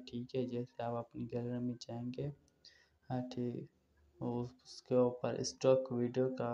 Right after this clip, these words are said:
जो option आ रहा है यहाँ पर, तो ठीक है, यहाँ पर आप सिलेक्ट कर लेना। और ये तीन number वाला जो background है वो आप यहाँ से ले लेना शेप, ठीक है, उसको ऐड कर देनी है। उसके बाद इसको जो दो उंगलियों से zoom कर देंगे पूरी screen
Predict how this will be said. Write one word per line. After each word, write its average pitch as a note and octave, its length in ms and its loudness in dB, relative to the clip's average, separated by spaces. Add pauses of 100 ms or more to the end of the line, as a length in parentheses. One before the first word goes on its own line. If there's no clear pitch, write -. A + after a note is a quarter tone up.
(380)
जो - 220 -8
option A#2 380 -2
आ B2+ 120 0
रहा C3 120 -2
है C3 220 0
यहाँ B2+ 520 -4
पर, A#2+ 180 -8 (140)
तो B2 120 -6 (120)
ठीक B2 140 -18 (120)
है, C3 60 -4
यहाँ B2 160 -6
पर B2+ 160 -6
आप B2+ 320 -8 (340)
सिलेक्ट - 300 -10
कर B2 100 -4
लेना। B2 240 -2
और A#2+ 200 -4
ये B2 340 0 (220)
तीन A#2+ 140 -4
number B2 320 0
वाला B2 280 -2
जो A#2+ 280 -12
background B2 560 -4
है B2 120 -6 (400)
वो A#2+ 80 2
आप A#2 240 2
यहाँ B2 200 0
से B2+ 140 -4
ले A#2 180 0
लेना A#2 380 -4
शेप, A2+ 360 -6
ठीक A#2 220 -6
है, A#2+ 60 -2
उसको B2 300 -6
ऐड A#2 320 -4 (100)
कर A#2+ 160 -2 (120)
देनी A#2+ 300 -6
है। B2+ 200 0 (580)
उसके B2 300 -2
बाद B2+ 200 4
इसको B2+ 360 2
जो B2+ 160 4
दो B2+ 260 2
उंगलियों B2+ 360 2
से - 220 -4
zoom A#2+ 300 -2
कर A#2 180 -2
देंगे A#2 280 -2 (140)
पूरी A#2 160 -2
screen A#2 500 -4